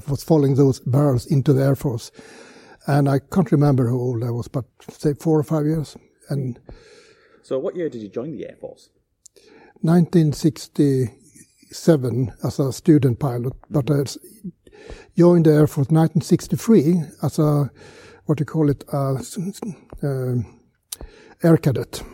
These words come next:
Speaker 2: Mm-hmm.
Speaker 1: And, uh, also during two summer seasons on different, uh, air wings.
Speaker 2: Mm-hmm.
Speaker 1: So, uh, and also I started with support from the Air Force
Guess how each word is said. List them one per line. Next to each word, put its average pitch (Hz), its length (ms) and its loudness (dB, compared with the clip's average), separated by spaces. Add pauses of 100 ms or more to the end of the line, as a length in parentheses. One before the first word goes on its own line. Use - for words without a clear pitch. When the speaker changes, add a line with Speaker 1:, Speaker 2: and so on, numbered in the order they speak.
(120)
Speaker 2:
Mm-hmm. 104 200 -8 (720)
Speaker 1:
And, 139 440 2
uh, 131 300 0 (340)
also 143 340 2
during 131 400 0
two 147 260 2
summer 143 320 2
seasons 131 440 -2
on 143 120 -2
different, 131 520 -4 (100)
uh, 160 60 -12 (540)
air 139 160 2
wings. 123 400 -6 (340)
Speaker 2:
Mm-hmm. 92 240 -14 (400)
Speaker 1:
So, 127 440 2
uh, 127 220 0 (240)
and 139 160 0
also 143 340 2
I 123 40 -2
started 135 600 -2 (420)
with 139 160 -2
support 156 440 2
from 139 120 -2
the 131 80 -2
Air 139 160 0
Force 123 320 -4